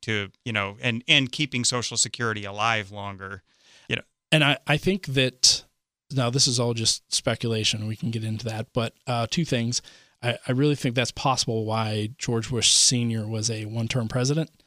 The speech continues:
Speaker 2: He went on the, the platform of no new taxes, and what did he do?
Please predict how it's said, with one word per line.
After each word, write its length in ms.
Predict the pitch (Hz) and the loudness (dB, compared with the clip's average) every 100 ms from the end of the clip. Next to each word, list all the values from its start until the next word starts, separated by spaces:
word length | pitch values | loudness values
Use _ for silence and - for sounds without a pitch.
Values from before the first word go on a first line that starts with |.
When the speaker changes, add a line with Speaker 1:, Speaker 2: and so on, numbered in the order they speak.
| _ _ _ | _ _ _
Speaker 2:
He 100 | 131 | -4
went 160 | 123 120 | -2 -2
on 140 | 113 | -4
the, 300 | 113 110 120 | -4 -8 -8
the 320 | 110 110 110 - | -6 -4 -4 -4
platform 520 | - 117 113 127 117 | -4 -4 -2 0 0
of 140 | 113 104 | 0 2
no 140 | 135 | 2
new 140 | 131 120 | 2 0
taxes, 540 | 151 139 - 147 123 | 0 0 0 0 0
and 160 | 120 117 | 0 -2
what 120 | 113 | -4
did 120 | 110 | -4
he 100 | 117 | -2
do? 340 | 131 135 131 | 2 2 2